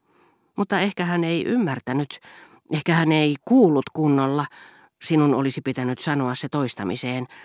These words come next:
Silloin kaikki olisi varmaan onnistunut. Mutta kuinka ihmeessä hän ei olisi kuullut? Minä sanoin sen hänelle niin kuin puhun tässä sinulle. Hän ei ole kuuro eikä hullu. Eikö hän kommentoinut asiaa mitenkään?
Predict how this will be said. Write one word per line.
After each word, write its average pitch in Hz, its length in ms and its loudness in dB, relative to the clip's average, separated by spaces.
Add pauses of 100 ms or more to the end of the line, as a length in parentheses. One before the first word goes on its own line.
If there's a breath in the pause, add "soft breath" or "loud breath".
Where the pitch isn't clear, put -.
(240 loud breath)
Silloin 156 380 4
kaikki 151 320 0
olisi 151 300 0
varmaan 135 420 -2
onnistunut. 131 720 -4 (1160 soft breath)
Mutta 233 240 0
kuinka 240 300 4
ihmeessä 113 600 -6
hän 117 240 -4
ei 113 220 -2
olisi 120 360 -2 (120)
kuullut? 127 680 -2 (480 soft breath)
Minä 190 200 4
sanoin 185 360 0
sen 175 180 -2
hänelle 170 420 -2
niin 175 300 2
kuin 180 260 2
puhun 185 340 0
tässä 180 280 -2
sinulle. 120 600 -2 (460 loud breath)
Hän 143 160 2
ei 180 180 6
ole 151 180 2 (100)
kuuro 143 500 4
eikä 160 320 0
hullu. 123 460 -2 (1160 soft breath)
Eikö 185 240 0
hän 185 260 2 (100)
kommentoinut 131 760 2
asiaa 120 440 -4
mitenkään? 110 640 -8